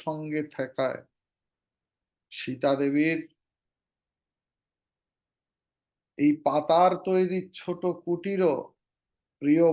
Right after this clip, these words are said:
বলে মনে হতো। সেখানকার হরিণ, পাখি সবাই তার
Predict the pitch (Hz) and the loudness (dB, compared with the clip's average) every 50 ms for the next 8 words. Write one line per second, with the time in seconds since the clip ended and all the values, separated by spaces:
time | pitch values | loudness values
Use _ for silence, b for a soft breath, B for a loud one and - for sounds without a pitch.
0 | 151 151 143 139 127 120 117 117 117 - 113 - _ _ _ _ _ _ _ _ | 2 0 0 -2 -4 -6 -8 -10 -10 -12 -14 -18 _ _ _ _ _ _ _ _
1 | _ _ _ _ _ _ _ _ _ _ _ _ _ _ _ _ _ _ _ _ | _ _ _ _ _ _ _ _ _ _ _ _ _ _ _ _ _ _ _ _
2 | _ _ _ _ _ _ _ _ _ _ _ _ _ _ _ _ _ _ _ _ | _ _ _ _ _ _ _ _ _ _ _ _ _ _ _ _ _ _ _ _
3 | _ _ _ _ _ _ _ _ _ _ _ _ _ - - - 151 143 143 147 | _ _ _ _ _ _ _ _ _ _ _ _ _ -10 -6 -4 -4 -2 -2 -4
4 | 147 147 143 - 147 143 143 127 120 139 139 139 147 151 147 147 147 147 143 - | -4 -4 -2 0 0 2 2 0 -2 -2 0 2 4 4 4 4 2 -2 -6 -8
5 | - 127 131 143 - - - 160 151 147 143 143 143 - _ _ _ _ _ _ | -6 -6 -6 -6 -8 -8 -6 -4 -2 -2 -4 -6 -10 -20 _ _ _ _ _ _
6 | _ _ _ _ _ _ _ _ _ _ _ _ _ _ _ _ _ _ _ _ | _ _ _ _ _ _ _ _ _ _ _ _ _ _ _ _ _ _ _ _
7 | _ _ _ - - - - 156 156 170 170 170 151 143 151 170 185 202 190 190 | _ _ _ -18 -12 -2 0 2 4 4 6 6 6 4 4 2 0 -4 -8 -12
8 | - _ _ _ _ _ _ _ _ _ _ _ _ _ _ _ _ _ _ _ | -16 _ _ _ _ _ _ _ _ _ _ _ _ _ _ _ _ _ _ _
9 | _ _ _ 151 156 | _ _ _ 0 2